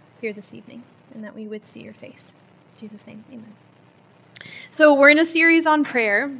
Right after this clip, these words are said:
and specifically we started last week talking about Trinitarian prayer and what it means to meet with God in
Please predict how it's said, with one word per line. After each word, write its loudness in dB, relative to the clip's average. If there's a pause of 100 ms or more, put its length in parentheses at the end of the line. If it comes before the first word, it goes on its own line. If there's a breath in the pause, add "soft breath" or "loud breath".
(160)
and -6
specifically -2
we -4
started -4
last -4
week -10
talking -10
about -8
Trinitarian -8
prayer -8
and -14
what -2
it 0
means -10
to -4
meet -4
with -6
God 0
in -16